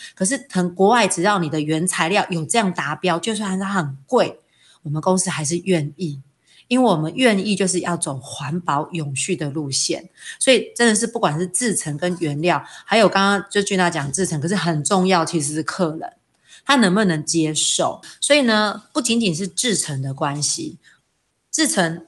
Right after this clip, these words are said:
是一些的我们的自己内部流程改善，可是跟外面的、外界的，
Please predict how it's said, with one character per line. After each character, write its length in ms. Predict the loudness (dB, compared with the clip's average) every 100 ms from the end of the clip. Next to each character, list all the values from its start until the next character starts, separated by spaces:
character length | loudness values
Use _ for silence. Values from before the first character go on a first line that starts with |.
| _
是 380 | -4 0 0 0
一 40 | -4
些 240 | 2 2
的 220 | 4 0 0
我 80 | 0
们 100 | 0
的 80 |
自 160 | 2 0
己 160 | 0 2
内 220 | 2 2
部 160 | 2
流 160 | 2 2
程 180 | 0 -2
改 180 | -4 -2
善， 240 | -2 -2
可 120 | -4
是 120 | -4
跟 240 | 0 0 2
外 220 | 2 2
面 240 | 0 0
的、 100 | -2 -2
外 260 | 0 0
界 280 | 0 -2 -2
的， 220 | -2 -10